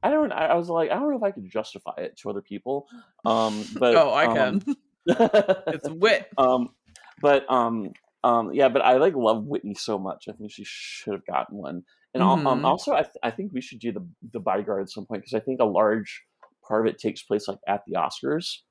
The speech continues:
Speaker 2: Yes, we are gonna
Speaker 1: So,
Speaker 2: do the
Speaker 1: yeah.
Speaker 2: Bodyguard.
Speaker 1: Yeah. Um, okay, so the nomin-, the actual nominees for Best Actor in a Supporting Role were Gene Hackman for Unforgiven,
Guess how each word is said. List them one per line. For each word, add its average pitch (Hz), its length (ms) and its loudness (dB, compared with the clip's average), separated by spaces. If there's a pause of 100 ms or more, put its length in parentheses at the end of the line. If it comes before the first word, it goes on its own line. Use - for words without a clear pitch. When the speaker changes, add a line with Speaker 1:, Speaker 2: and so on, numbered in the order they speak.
(200)
Speaker 2:
Yes, 139 640 -2
we 160 140 2
are 147 160 4
gonna 120 160 4
Speaker 1:
So, 104 120 6
Speaker 2:
do - 40 0
the 113 60 2
Speaker 1:
yeah. 101 80 2
Speaker 2:
Bodyguard. 135 540 -4 (280)
Speaker 1:
Yeah. - 280 -2 (1000)
Um, 120 540 0
okay, 175 200 2 (260)
so 117 720 4 (1000)
the 131 380 -4
nomin-, 131 560 -4
the 127 180 0
actual 123 400 0
nominees 110 440 -2
for - 100 -16
Best 113 280 -2
Actor 101 280 -2
in 123 80 -8
a 101 60 -10
Supporting 101 480 -8
Role 90 360 0
were 92 400 -2 (720)
Gene 120 300 0
Hackman 117 540 -2
for - 320 -4
Unforgiven, 104 760 -4